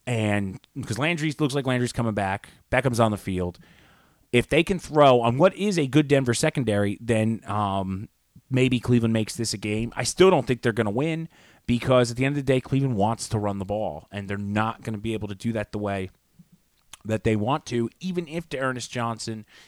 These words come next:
is a reasonable fill-in for, uh, Hunt and Chubb, because two O linemen are also likely not going to play. That, it, it's a major problem,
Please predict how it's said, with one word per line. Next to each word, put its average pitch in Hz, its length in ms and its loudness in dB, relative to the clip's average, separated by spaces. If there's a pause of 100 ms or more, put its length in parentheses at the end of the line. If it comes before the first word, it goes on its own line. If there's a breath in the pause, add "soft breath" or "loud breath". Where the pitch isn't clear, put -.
(100)
is 113 180 -6
a 110 160 0
reasonable 110 480 0
fill-in 107 380 -2
for, 107 540 -2
uh, 90 400 -4 (640 soft breath)
Hunt 123 240 4
and 110 120 0
Chubb, 107 480 2
because 131 320 0
two 175 240 2
O 165 80 4
linemen 165 340 2
are 110 160 0
also 143 360 2
likely 131 400 -4
not 135 180 0
going 143 220 2
to - 60 -4
play. 147 440 0 (540 soft breath)
That, 139 280 4
it, 135 120 0
it's 139 160 2
a 147 40 6
major 135 300 6
problem, 151 420 4